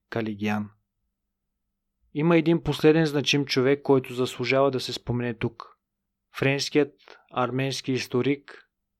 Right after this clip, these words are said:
Реймънд Кеворкян. Кеворкян – прави първото задълбочено изследване на това, което той нарича втората фаза на геноцида през хиляда деветстотин и шестнайсета година, като се фокусира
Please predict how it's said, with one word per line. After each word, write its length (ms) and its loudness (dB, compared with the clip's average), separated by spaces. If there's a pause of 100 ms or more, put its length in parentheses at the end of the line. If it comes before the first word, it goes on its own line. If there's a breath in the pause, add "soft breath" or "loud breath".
Реймънд 560 -4
Кеворкян. 640 -6 (800)
Кеворкян – 760 0 (500)
прави 300 4
първото 520 2
задълбочено 840 0
изследване 560 -2
на 180 -6
това, 440 -2 (560)
което 360 4
той 220 6
нарича 600 2 (100)
втората 640 4
фаза 600 2
на 140 -4
геноцида 540 0
през 260 -4
хиляда 240 -2
деветстотин 580 -2
и 40 -4
шестнайсета 600 -4
година, 360 -6 (540)
като 220 0
се 160 -2
фокусира 800 0